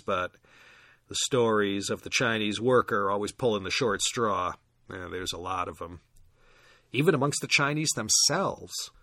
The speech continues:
some call these C L C recruits "mai zhu zai," pigs that are sold. Eh, if they weren't gonna get any respect from the Chinese,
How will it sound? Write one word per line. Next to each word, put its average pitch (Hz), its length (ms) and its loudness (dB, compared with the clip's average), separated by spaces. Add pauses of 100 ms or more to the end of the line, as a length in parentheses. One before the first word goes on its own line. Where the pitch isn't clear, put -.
some 127 280 -2
call 135 260 6
these 135 220 2
C 131 200 2
L 131 100 4
C 151 200 2
recruits 147 720 0
"mai 135 240 2
zhu 196 320 0
zai," 170 320 2 (480)
pigs 185 380 6
that 170 120 4
are 147 80 6
sold. 104 600 2 (260)
Eh, 92 40 -12 (100)
if - 100 -14
they 98 80 -6
weren't 95 180 -6
gonna 101 140 -10
get 104 160 -4
any 98 140 -6
respect 117 400 -2
from 113 100 -8
the 107 60 -6
Chinese, 139 680 4